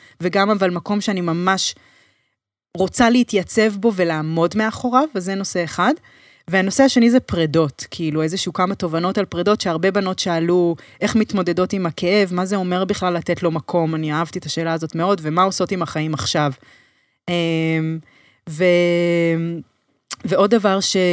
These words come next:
שמישהי שאלה, שגם רציתי לענות עליו, ותגידי לי, את, טל, תכף מה, איך את מחל-, איך את מחליטה, כאילו שזה החלטה, איך להתמודד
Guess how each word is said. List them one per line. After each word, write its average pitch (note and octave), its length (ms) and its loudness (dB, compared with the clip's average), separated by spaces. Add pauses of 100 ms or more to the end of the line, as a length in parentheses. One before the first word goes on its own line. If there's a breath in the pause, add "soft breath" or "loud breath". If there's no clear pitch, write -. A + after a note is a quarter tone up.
(380)
שמישהי E3+ 960 -2
שאלה, F3+ 320 0
שגם F#3 320 -2
רציתי A3+ 280 0
לענות G#3+ 360 0
עליו, A3+ 300 2
ותגידי F3 460 -4
לי, E3 160 -2
את, E3 60 -8 (140)
טל, D#3+ 200 -2
תכף E3+ 340 -8
מה, D#3+ 220 -2 (220)
איך G#3+ 180 4
את D4 100 2
מחל-, F#3+ 300 -2 (100)
איך A#3 200 4
את C#4 120 0
מחליטה, E3+ 640 0 (420)
כאילו F#3+ 220 -4
שזה D#3 220 -4
החלטה, D3 440 -4 (540 soft breath)
איך A#3 180 2
להתמודד G3 560 4